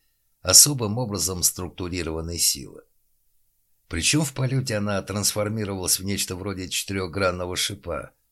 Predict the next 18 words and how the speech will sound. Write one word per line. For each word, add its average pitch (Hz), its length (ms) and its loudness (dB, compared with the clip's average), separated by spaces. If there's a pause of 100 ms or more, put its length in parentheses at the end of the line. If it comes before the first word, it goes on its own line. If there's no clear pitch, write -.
(140)
с - 140 -2
ладонь 80 360 -2
длиной, 71 520 -10 (720)
который 120 500 -4
со 95 180 6
свистом 98 600 2
и 76 60 -4
по 82 200 -2
сложной 87 500 0
траектории 80 920 -4 (100)
устремился 78 680 -2
к - 100 -10
Малку. 76 460 -8 (1080)
«Тещу 107 480 0
Ероха 107 560 -4
мне 82 240 -6
в 101 80 -10
дом», 80 300 -10